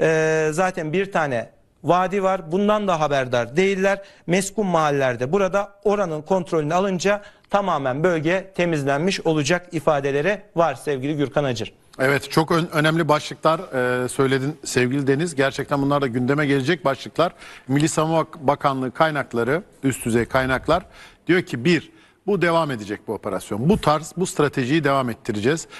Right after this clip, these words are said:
Speaker 2: ve oradaki bütün tepeleri, e, alacağız, kontrol altına alacağız.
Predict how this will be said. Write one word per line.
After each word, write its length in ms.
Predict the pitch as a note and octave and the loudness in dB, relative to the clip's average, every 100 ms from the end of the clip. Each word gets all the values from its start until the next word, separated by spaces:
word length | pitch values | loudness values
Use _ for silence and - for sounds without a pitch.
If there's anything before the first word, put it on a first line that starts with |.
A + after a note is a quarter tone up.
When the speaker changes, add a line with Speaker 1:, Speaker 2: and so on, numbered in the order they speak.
| - | -4
Speaker 2:
ve 80 | D#3 | 0
oradaki 420 | E3 E3+ D3 - | 2 2 -2 -2
bütün 220 | E3 F#3 F#3 | -2 -2 0
tepeleri, 640 | D3 C3+ C3 B2+ E3 G3+ - - - _ | 0 0 -2 0 0 -2 -10 -20 -20 _
e, 300 | C3 C3 C3 C#3 | -2 0 0 0
alacağız, 520 | C3+ C#3 C3+ D3+ F#3 - | 0 0 2 2 0 -4
kontrol 400 | - C3+ D#3 D#3 | -4 0 0 2
altına 420 | C3 A#2+ B2+ C3+ | 0 -2 -2 -2
alacağız. 600 | - D#3 D3+ C#3 F3+ F#3 | 0 0 2 2 0 -4